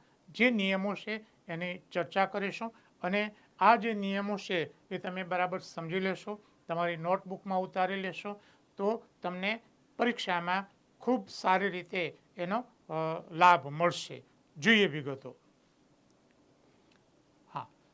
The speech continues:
હવે નિયમ એક છે. આપણે, હું તમને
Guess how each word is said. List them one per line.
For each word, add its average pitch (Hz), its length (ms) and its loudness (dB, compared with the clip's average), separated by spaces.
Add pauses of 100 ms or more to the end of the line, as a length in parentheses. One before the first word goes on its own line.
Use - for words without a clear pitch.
(200)
હવે 262 420 6 (160)
નિયમ 240 440 2
એક 202 280 8
છે. - 260 -10 (540)
આપણે, 226 440 4
હું 226 200 -4
તમને 220 380 0